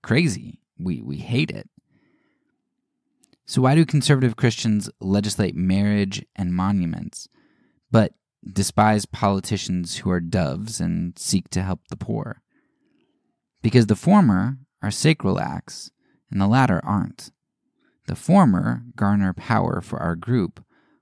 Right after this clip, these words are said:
while the latter cost us. And of course, our group hates it when the other group ends up trying to manipulate and control language, when really that's the game we're playing anyway.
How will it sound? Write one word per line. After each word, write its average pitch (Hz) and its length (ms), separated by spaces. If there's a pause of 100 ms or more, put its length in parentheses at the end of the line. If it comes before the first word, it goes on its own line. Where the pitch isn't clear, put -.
(140)
while 92 160
the 87 140
latter 110 480 (220)
cost - 400
us. - 320 (840)
And 113 80
of 113 100
course, - 460 (160)
our 127 120
group 117 240
hates 104 280
it - 160 (200)
when 92 600
the 92 300
other 92 200
group 87 360
ends 90 260
up 85 200
trying 87 340
to 87 240
manipulate 90 640 (200)
and 87 180
control 87 380
language, 92 540
when 90 360 (600)
really 147 420
that's 143 280
the 117 100
game 117 260
we're 113 140
playing 104 640 (500)
anyway. 78 600